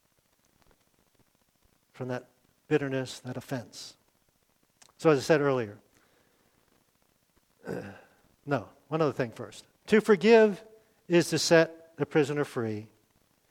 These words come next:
and discover that the prisoner was me. You ever experienced that? How? Well, my s-,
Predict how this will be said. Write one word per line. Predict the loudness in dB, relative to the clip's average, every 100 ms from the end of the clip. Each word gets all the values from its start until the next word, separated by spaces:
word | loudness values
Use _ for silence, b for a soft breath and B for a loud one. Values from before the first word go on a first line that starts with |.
| _ _ _ _ _ _ _ _ _
and | -6
discover | -6 2 2 4 2
that | -2 -2
the |
prisoner | 0 0 0 -4 -8 -12 -18 _ _ _ _ _
was | -6 -6
me. | -6 -8 -8 _ _ _ _ _ _ _ _ _ -6
You | -2
ever | -2
experienced | -2 -2 -2 0
that? | -2 -2 -16 _ _ _ _ _ _ _ _ _ _ _ _ _ _ _ _ _ _ _ _ _ _ _ _ _ _
How? | -2 -2 -2 -6 _ _ _ _ _ _ _ -4
Well, | -2 -2 -6 _ _ _ _ _ _
my | -6 -2 -2
s-, | -4 -12